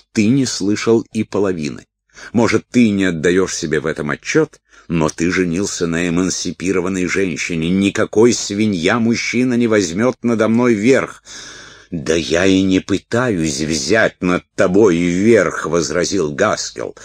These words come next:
«Я только хотел сказать, что мне бы не хотелось». «Речь не о тебе. Речь об этом подонке Уилте. Ты думаешь,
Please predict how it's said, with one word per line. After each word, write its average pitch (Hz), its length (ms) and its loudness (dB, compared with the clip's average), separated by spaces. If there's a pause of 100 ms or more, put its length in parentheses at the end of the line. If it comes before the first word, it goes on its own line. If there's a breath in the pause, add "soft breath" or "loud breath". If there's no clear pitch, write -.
(220 loud breath)
«Я 104 220 2
только 117 340 4
хотел 117 380 2
сказать, 113 480 0
что 113 240 2
мне 113 320 4
бы 120 120 4
не 120 140 2
хотелось». 127 680 2 (280 soft breath)
«Речь - 720 -6 (180)
не 78 340 -4
о 120 120 -4
тебе. 73 500 -4 (380 soft breath)
Речь 110 640 2
об 92 220 0
этом 117 280 2
подонке 127 680 2
Уилте. 123 720 4 (480)
Ты 202 140 4
думаешь, 180 580 2